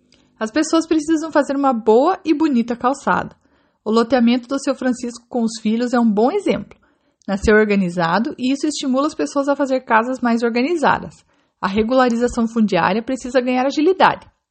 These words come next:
Ela promove crescimento. Falta uma união de forças da população com a administração pública para que seja desenvolvido o setor da cultura e turismo. Tem muita coisa a ser explorada. Um potencial que nós não exploramos é o alagado.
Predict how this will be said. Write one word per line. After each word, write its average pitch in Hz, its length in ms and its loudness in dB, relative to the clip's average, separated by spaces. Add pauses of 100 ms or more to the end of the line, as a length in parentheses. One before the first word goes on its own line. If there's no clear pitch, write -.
Ela 214 200 -2
promove 208 440 -2
crescimento. - 680 -8 (720)
Falta 320 360 4
uma 359 140 -2
união 311 240 -4
de 277 120 -4
forças 214 420 -6
da 240 80 -2
população 220 680 -2
com 247 140 -2
a 240 40 4
administração 254 560 -2
pública 226 540 -4 (140)
para 254 180 -2
que 254 120 -12
seja 247 260 0
desenvolvido 254 640 0
o - 20 0
setor 269 320 -2
da 262 100 -2
cultura 254 380 -2
e 330 40 0
turismo. 339 480 0 (440)
Tem 262 160 2
muita 190 320 2
coisa 196 300 -2
a - 20 -4
ser 202 180 -4
explorada. 269 600 0 (640)
Um 220 160 0
potencial 262 560 2
que 220 80 -6
nós 196 220 0
não 214 160 2
exploramos 247 540 0
é 320 80 2
o 311 40 2
alagado. 359 540 2